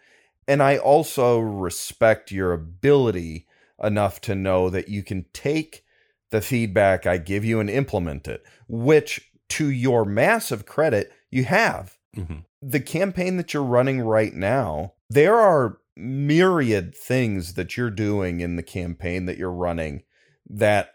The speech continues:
Speaker 1: I can see direct ties between
Speaker 2: Yeah.
Speaker 1: the campaign and feedback I gave you in the previous campaign. And
Speaker 2: Yep.
Speaker 1: that, to me,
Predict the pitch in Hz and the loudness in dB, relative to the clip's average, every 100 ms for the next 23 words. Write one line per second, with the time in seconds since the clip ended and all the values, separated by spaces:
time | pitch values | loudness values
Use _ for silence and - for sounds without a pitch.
0 | _ 107 123 - 135 120 - 143 151 117 | _ 0 0 0 -2 -2 -4 -4 -4 -2
1 | 107 113 113 - _ - 104 101 87 76 | 4 4 4 0 _ -2 2 4 2 -2
2 | 65 - _ 104 87 - 95 92 90 85 | -8 -16 _ -8 -8 -8 -6 -4 -4 -4
3 | 80 71 _ _ 107 - 101 90 113 98 | -6 -10 _ _ -8 -4 -4 -2 -4 -2
4 | 92 90 - 135 135 113 101 98 92 87 | -4 -8 -4 -2 2 2 2 2 -2 -4
5 | 92 92 90 92 92 87 - 151 123 104 | -6 -6 -4 -4 -6 -6 -2 0 0 -2
6 | - - 85 78 92 73 - _ _ _ | -4 -8 -8 -6 -8 -8 -14 _ _ _
7 | _ 127 127 90 143 220 226 - - 131 | _ -2 0 2 2 2 -2 -8 -6 -2
8 | 113 113 123 127 104 | 0 0 2 0 -2